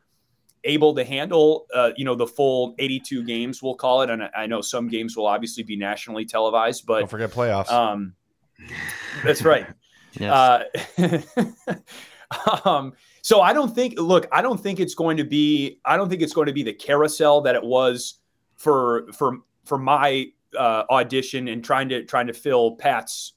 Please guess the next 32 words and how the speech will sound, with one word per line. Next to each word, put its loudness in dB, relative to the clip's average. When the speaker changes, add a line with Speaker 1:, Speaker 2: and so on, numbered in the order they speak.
Speaker 1:
shoes -8
last -2
year. -6
I 0
don't 0
think -6
it's -8
going -4
to -8
be -4
like -4
that. 2
And -2
I -4
think -8
whatever 0
ends 0
up 0
happening, -2
whether 2
it's, -2
uh, 0
whether 0
it's -4
one -2
guy 4
or 4
it's -4
a -10
platoon, -4
um, -4
I, -4